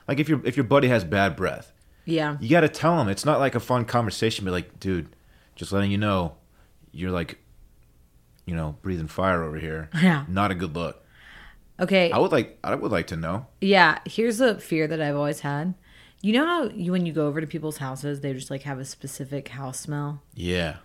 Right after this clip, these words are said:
Speaker 2: And you don't really know what yours is because
Speaker 1: Because you're so used to it.
Speaker 2: you're so used to it.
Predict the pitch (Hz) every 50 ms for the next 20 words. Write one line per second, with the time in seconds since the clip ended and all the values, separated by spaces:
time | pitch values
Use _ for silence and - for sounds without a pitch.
0 | _ _ _ _ _ - 170 170 165 160 156 156 147 131 131 139 160 156 151 151
1 | 131 151 151 147 143 147 143 147 143 - - 139 139 135 139 135 151 143 147 143
2 | 139 - 147 139 - 147 139 135 135 135 135 143 123 - - - - - - -
3 | - - 85 80 85 - - 90 85 87 107 110 - - 127 165 160 156 151 143
4 | - 160 147 143 143 143 139 - - 165 170 180 175 -